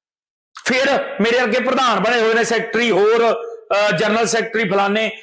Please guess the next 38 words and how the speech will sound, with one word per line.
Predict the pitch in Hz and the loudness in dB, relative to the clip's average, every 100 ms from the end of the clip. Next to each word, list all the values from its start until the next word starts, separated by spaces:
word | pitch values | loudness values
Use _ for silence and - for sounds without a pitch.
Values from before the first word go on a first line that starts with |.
| - | -2
ਅਲੱਗ-ਅਲੱਗ | 208 202 247 220 | 0 2 2 2
ਅਹੁਦੇ | 254 277 | 2 2
ਨੇ | 247 | 0
ਸਾਡੇ | 214 202 | 0 0
ਗੁਰੂ | 190 202 | 0 0
ਘਰਾਂ | 220 202 | 2 0
ਦੇ | 156 | 0
ਵਿੱਚ। | 156 156 202 - _ - | 0 0 -4 -6 _ -4
ਫਿਰ | 220 226 | 0 0
ਅਸੀਂ | 214 | 2
ਦੇਖਦੇ | 208 190 | 2 2
ਹਾਂ | 240 | 0
ਵੀ | 262 | -2
ਪਾਠੀ | - - - 240 226 | -4 -6 -4 -2 -2
ਸਿੰਘ | 233 240 | -2 0
ਨੂੰ | 254 254 - _ _ - | 0 -2 -6 _ _ -4
ਫਲਾਨਾ | 220 226 233 240 | -2 0 0 0
ਸਿਆ | 226 247 | 0 0
ਦੋ | 214 214 | 0 2
ਸੌ | 214 | 0
ਰੁਪਈਆ | 190 202 180 | 0 0 0
ਦੇ | 156 143 | 0 -2
ਗਿਆ, | 139 147 - _ _ _ _ _ 156 | -2 -4 -12 _ _ _ _ _ -4
ਕਦੀ | 151 143 - _ - | -2 -4 -6 _ -4
ਇਹਨੂੰ | 190 - | -4 0
ਪੰਜ | 214 214 | -2 0
ਸੌ | 254 220 | 0 0
ਦੇ | 190 | 2
ਗਿਆ, | 180 | 2
"ਲੈ | 185 | 0
ਵੀ | 254 | 0
ਤੈਨੂੰ | 262 247 | 0 0
ਤਾਂ | 262 | 0
ਪੰਜ | 233 | 0
ਸੌ | - 247 | 0 0
ਫਲਾਣੇ | 226 226 233 | 0 0 2
ਨੇ | |
ਦੇਤਾ।" | 226 220 | 0 0